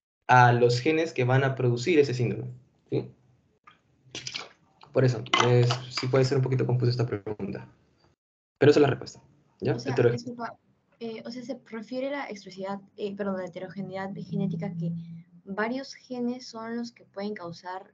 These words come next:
Speaker 2: eh, la alteración? ¿O
Speaker 1: Ajá.
Speaker 2: que a la persona, o sea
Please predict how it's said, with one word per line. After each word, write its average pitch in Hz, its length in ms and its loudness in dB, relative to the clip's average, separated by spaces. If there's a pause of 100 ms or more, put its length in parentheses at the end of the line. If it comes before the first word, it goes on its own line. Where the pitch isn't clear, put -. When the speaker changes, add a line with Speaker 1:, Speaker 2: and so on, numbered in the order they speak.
Speaker 2:
eh, 175 460 -14 (480)
la 160 440 -8
alteración? 165 640 -8 (880)
¿O 190 240 -2
Speaker 1:
Ajá. - 460 2
Speaker 2:
que - 280 -16
a 190 40 -6
la 185 160 -8
persona, 202 500 -8
o 202 60 -16
sea 175 240 -14